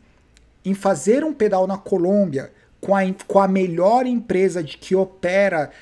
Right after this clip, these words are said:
ciclismo e experiência na Colômbia, vocês podem colocar uma mensagem, vocês podem entrar em contato, eu vou colocar e-mail, eu vou colocar o telefone do Marcelo, que é o responsável,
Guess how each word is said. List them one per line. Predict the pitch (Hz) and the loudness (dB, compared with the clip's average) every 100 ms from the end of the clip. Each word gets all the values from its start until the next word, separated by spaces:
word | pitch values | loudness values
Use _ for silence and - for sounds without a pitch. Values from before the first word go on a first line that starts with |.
| _ | _
ciclismo | - - 190 - 165 185 196 156 156 147 | -14 -10 -12 -8 -4 0 0 -2 -6 -8
e | 160 | -8
experiência | 170 - 170 160 165 190 196 151 | -8 -8 -8 -6 -6 -6 -6 -6
na | 147 | -8
Colômbia, | - 151 160 202 165 131 - - - | -8 -4 0 2 0 -6 -10 -20 -8
vocês | 165 185 | -4 -4
podem | - 180 170 | -2 -4 -4
colocar | 170 170 165 170 | -4 -4 -4 -6
uma | 175 190 | -4 -2
mensagem, | 196 190 165 165 151 | -2 -4 -6 -4 -6
vocês | 151 156 - | -10 -12 -10
podem | 165 156 156 | -8 -6 -6
entrar | 156 156 156 | -6 -6 -4
em | 170 | -6
contato, | - 196 196 165 160 151 - - 135 | -4 -4 -2 -4 -4 -6 -12 -10 -6
eu | |
vou | 156 | -4
colocar | 175 185 175 175 - 151 139 - _ _ - | -4 -4 -4 -4 -4 -4 -6 -14 _ _ -4
e-mail, | 180 180 185 190 180 175 170 _ | -2 0 2 2 0 -2 -6 _
eu | 147 | -6
vou | 165 | -2
colocar | 175 170 165 | -2 -2 -4
o | 165 | -6
telefone | 175 165 160 208 226 220 | -6 -6 -2 -2 0 0
do | 208 | 0
Marcelo, | 202 196 - 180 175 175 | -2 -4 -4 -2 -2 -6
que | - | -8
é | 165 | -6
o | 151 | -4
responsável, | 160 - 175 151 - 175 190 180 190 | -6 -8 -10 -8 -4 0 0 0 -2